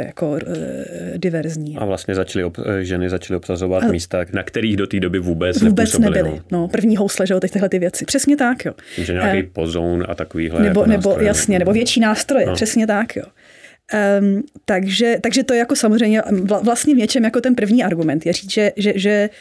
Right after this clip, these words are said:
Speaker 1: my těma kvótama v podstatě jenom reagujeme na diskriminaci, kterou víme, že, že tam prostě existuje, že k ní dochází, no.
Speaker 2: Eh,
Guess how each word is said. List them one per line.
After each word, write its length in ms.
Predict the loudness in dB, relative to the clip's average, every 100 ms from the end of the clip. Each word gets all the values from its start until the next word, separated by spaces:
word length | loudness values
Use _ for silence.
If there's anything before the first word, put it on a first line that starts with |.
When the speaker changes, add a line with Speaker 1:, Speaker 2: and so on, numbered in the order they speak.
| -10 -2
Speaker 1:
my 100 | 0
těma 220 | 2 0
kvótama 480 | 0 0 2 2 0
v 120 | 0
podstatě 440 | -2 -2 -2 0 2
jenom 240 | 4 4
reagujeme 500 | 4 2 2 2 2
na 60 | 2
diskriminaci, 560 | 0 -2 -2 -2 -4
kterou 260 | -4 0 0
víme, 260 | 0 0
že, 80 | -2 -6
že 220 | -8 -6 -4
tam 160 | -4
prostě 240 | -6 -4 -4
existuje, 360 | -4 -4 -4
že 60 | -4
k 100 | -4
ní 80 | -6
dochází, 460 | -8 -16 -16 -16 -18
no. 80 | -20 -20 _ _ _ _ _ _ _ _ _ _ _ -8 -4
Speaker 2:
Eh, 180 | -2